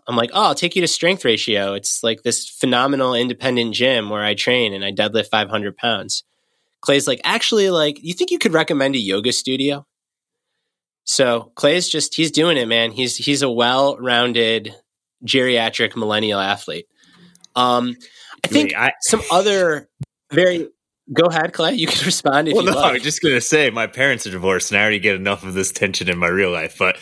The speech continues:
Speaker 2: it's good to know that I'll be reliving the child stuck in between two parents in the, uh, in my podcast life too. I've, I've, I've been able to wear this hat well, so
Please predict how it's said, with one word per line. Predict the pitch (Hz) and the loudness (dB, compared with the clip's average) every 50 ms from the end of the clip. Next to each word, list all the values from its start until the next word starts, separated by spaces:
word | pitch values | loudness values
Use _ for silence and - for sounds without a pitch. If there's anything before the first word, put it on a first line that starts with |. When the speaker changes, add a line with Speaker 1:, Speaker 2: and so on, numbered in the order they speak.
| - - - - | -10 -14 -6 -2
Speaker 2:
it's | - 127 120 - | -2 0 0 0
good | - 135 127 101 | 0 0 0 0
to | 110 110 | -2 0
know | 113 113 107 104 | 2 2 4 4
that | 107 104 | 2 2
I'll | 104 101 | 0 0
be | 92 110 104 | -2 -2 -4
reliving | 95 98 107 104 101 107 101 95 98 95 92 | -2 0 0 0 2 0 0 0 0 -2 0
the | 90 92 90 90 95 - - - | 0 0 0 0 0 -2 -4 -6
child | - - 113 107 104 104 101 98 90 | -4 -2 0 2 2 0 0 -2 -4
stuck | - - 110 104 - | -4 -2 -2 -2 -2
in | 101 92 | -4 -6
between | 95 - - 107 101 92 90 | -6 -4 -2 -2 -2 -2 -2
two | - 107 95 | -4 -4 -4
parents | - - 95 92 95 87 85 87 - - 90 | -2 0 0 2 2 0 -2 -4 -6 -8 -8
in | 85 85 82 | -8 -6 -6
the, | 85 85 85 85 | -4 -2 -2 0
uh, | 82 82 80 - - - - - _ - | -2 -2 -4 -8 -14 -20 -20 -12 _ -4
in | 98 | -2
my | 95 87 82 | -2 -2 -2
podcast | - 98 95 90 87 - - 85 82 - - | -2 0 0 0 -2 -2 -2 -2 -2 -2 -2
life | 90 85 82 78 - | -2 -2 -2 -2 -4
too. | - - 92 87 82 | -4 -2 -2 0 0
I've, | 82 80 80 80 - - _ _ - - - _ - | -2 -4 -4 -8 -12 -18 _ _ -20 -20 -20 _ -6
I've, | 98 90 82 - | -4 -4 -4 -4
I've | - 107 92 - | -4 -4 -4 -2
been | - 113 | 0 2
able | 113 107 101 104 | 2 2 2 0
to | 98 92 | -2 0
wear | 98 98 98 92 | 0 0 0 0
this | 90 - | -2 -2
hat | - 98 92 - 95 | -2 -2 -2 0 0
well, | 92 92 85 80 76 | 0 -2 0 -2 -4
so | - - 87 80 78 76 76 - | -4 -4 -2 -2 -2 -2 -6 -8